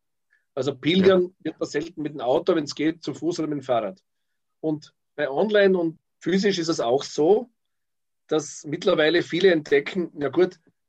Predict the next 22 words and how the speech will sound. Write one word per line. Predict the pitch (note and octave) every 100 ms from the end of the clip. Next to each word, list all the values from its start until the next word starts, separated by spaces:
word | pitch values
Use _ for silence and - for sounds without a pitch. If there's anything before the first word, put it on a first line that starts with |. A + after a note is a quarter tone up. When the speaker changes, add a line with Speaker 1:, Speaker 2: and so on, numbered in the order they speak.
| _ _ -
Speaker 1:
ich | E3
war | F3+
jetzt | F3+
zum | E3+
Beispiel | E3 F3
bei | E3
einer | D#3
Veranstaltung | D3+ C#3+ D#3+ E3+ D#3+ D#3
in, | D#3+
in | C#3+ C#3+ C3+
Schloss | D3+ D3
Puchberg | - G#3+ - C3 B2+ -
dabei | C#3 B2 C#3
in | E3
Wels. | C#3 B2 F#3+ D#3+
Ich | D3
war | D#3
noch | D#3+ D#3
nie | D3 D#3 D#3+
im | A3+
dortigen | F#3+ E3 F#3+ F#3+
Bildungshaus, | F#3+ A#3 - G2+ F#2 -